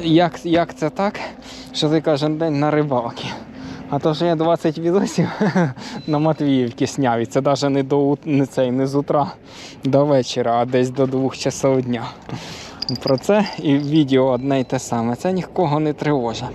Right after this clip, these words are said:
Да, зачем таке говно знімати і всі діла, я вас прекрасно понімаю.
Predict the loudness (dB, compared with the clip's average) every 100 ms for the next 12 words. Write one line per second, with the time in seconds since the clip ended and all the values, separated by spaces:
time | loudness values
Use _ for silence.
0 | -12 -14 -12 -10 -10 -10 -12 -14 -14 -12
1 | -6 0 2 2 0 0 0 0 -2 -2
2 | 0 0 -2 -2 0 0 -2 -8 -16 -14
3 | -14 -14 -14 -4 -2 0 2 2 2 2
4 | 2 0 -2 -2 0 0 -2 -6 -4 -4
5 | -2 -2 -4